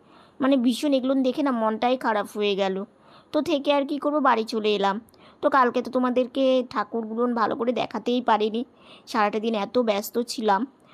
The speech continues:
আহ, তো এইদিকে দেখো আমাদের কালকে যে পুজো হয়েছে ঠাকুরগুলো একটু দে-, আহ,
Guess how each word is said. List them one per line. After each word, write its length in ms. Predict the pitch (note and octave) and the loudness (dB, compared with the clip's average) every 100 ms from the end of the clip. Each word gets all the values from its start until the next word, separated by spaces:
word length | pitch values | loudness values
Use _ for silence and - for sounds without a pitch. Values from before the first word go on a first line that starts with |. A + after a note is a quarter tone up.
| - - | -20 -4
আহ, 300 | - A3+ G#3+ G#3+ | 2 4 4 2
তো 140 | C4 | 2
এইদিকে 360 | B3 B3 B3+ C#4 | 2 2 0 0
দেখো 260 | A#3+ A#3 D4+ | -2 0 2
আমাদের 500 | B3 A#3 A3+ A#3+ A#3+ - - - - | 2 2 2 2 0 -6 -20 -16 -2
কালকে 280 | A3 A3 | 0 2
যে 100 | A3+ | 0
পুজো 360 | A#3 B3 A3+ C4 | -2 -2 0 0
হয়েছে 420 | C#4 A#3 A3+ D4+ E4+ | 2 0 -2 -6 -4
ঠাকুরগুলো 500 | - - A#3 A#3 A3+ | -4 -2 -2 -2 -2
একটু 160 | A3+ | -4
দে-, 180 | A3+ - | -6 -4
আহ, 280 | G#3+ A3 | 0 0